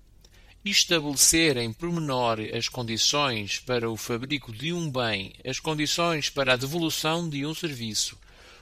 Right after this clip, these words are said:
o custo de um bem ou serviço, as condições de trabalho, horas, intervalo de trabalho,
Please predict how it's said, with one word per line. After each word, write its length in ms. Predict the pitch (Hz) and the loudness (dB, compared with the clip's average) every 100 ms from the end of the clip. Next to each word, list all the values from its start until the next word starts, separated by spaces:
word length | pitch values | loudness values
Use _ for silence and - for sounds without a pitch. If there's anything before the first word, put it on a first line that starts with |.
| - | -10
o 100 | 151 | -10
custo 640 | - 185 208 185 - 196 | -6 -4 -2 -2 -4 -8
de 200 | 175 147 | -6 -4
um 180 | 156 143 | -2 0
bem 300 | 135 156 165 - | 0 2 0 -2
ou 160 | 170 180 | -4 -4
serviço, 680 | 175 151 123 110 - - - - - - | -6 -6 -4 -4 -4 -6 -12 -20 -20 -6
as 220 | - 160 - | 2 4 4
condições 640 | 180 165 156 180 175 143 | 4 0 0 0 0 -2
de 80 | 180 | -4
trabalho, 580 | 185 165 135 117 110 110 - | -2 0 4 4 2 -6 -4
horas, 720 | 120 127 139 147 147 151 - 139 | 2 4 6 6 4 2 0 0
intervalo 500 | 123 120 113 123 123 | -4 -2 2 2 2
de 80 | |
trabalho, 640 | - 113 110 117 123 131 | -2 -4 0 2 2 0